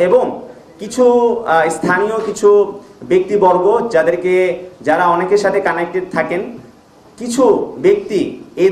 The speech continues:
ধরনের তৎপরতা তারা চালিয়েছেন। আজকে, আজকে আমরা মামুন ভাইয়ের খোঁজ পাওয়ার পর তার যে বক্তব্য এবং পুলিশের যে বক্তব্য আমরা পেয়েছি, সেই বক্তব্যের মাধ্যমে স্পষ্ট যে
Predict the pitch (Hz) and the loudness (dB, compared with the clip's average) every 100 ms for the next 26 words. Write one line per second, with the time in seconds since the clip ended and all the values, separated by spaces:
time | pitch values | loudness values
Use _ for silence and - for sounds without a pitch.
0 | 190 196 202 247 - - - - 208 - | 2 0 0 -2 -4 -8 -10 -4 -4 0
1 | 226 226 185 170 160 180 180 165 - - | 0 0 0 0 0 2 2 2 -2 -10
2 | - - - _ _ _ _ _ - - | -14 -20 -20 _ _ _ _ _ -20 -20
3 | - - - 175 185 - 202 107 - _ | -20 -16 -4 -4 -2 -2 -2 -2 -12 _
4 | _ _ - 185 - 240 233 202 208 214 | _ _ -2 -2 -2 0 2 2 0 2
5 | 208 - - - 185 - - 127 160 202 | 0 -2 -12 -16 -18 -20 -14 -4 0 0
6 | 208 214 214 233 226 202 - - _ _ | 0 0 0 -2 -4 -6 -12 -20 _ _
7 | _ _ - 185 214 214 196 202 202 190 | _ _ 0 2 2 2 2 2 2 2
8 | 170 156 - - 170 175 175 196 185 185 | 2 2 -2 -2 0 0 0 0 0 2
9 | 196 170 151 151 156 214 233 262 - 208 | 2 2 0 -2 -4 -2 2 0 2 0
10 | 214 208 190 175 160 160 156 143 143 143 | 0 0 0 0 0 -2 -2 -2 -4 -6
11 | - - - - - - 185 190 190 208 | -8 -14 -20 -20 -6 0 2 2 0 0
12 | 220 214 202 208 208 - - 170 - 160 | 0 0 0 0 -2 -4 -2 -2 0 -2
13 | 127 - - - - - - - | -2 -4 -12 -18 -20 -20 -16 -8